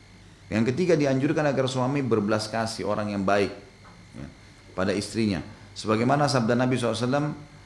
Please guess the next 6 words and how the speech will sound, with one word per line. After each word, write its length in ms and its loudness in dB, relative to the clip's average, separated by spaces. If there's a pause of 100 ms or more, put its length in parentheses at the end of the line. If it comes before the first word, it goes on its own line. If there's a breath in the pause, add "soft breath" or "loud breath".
(680 loud breath)
"Kalau 320 6
Abu 340 4
Jaham, 480 4
maka 300 0
ia 180 2
tidak 240 0